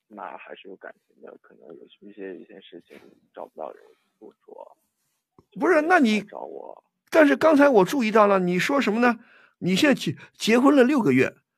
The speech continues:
Speaker 2: 而你跟这个现在的妻子，你才谈了八个月，是吧？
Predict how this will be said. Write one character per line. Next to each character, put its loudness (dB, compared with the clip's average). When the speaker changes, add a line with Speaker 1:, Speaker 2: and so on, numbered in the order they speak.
Speaker 2:
而 4
你 2
跟 -2
这 -2
个 2
现 0
在 2
的 0
妻 -4
子， -2
你 2
才 0
谈 -4
了 0
八 -2
个 0
月， -4
是 -2
吧？ 0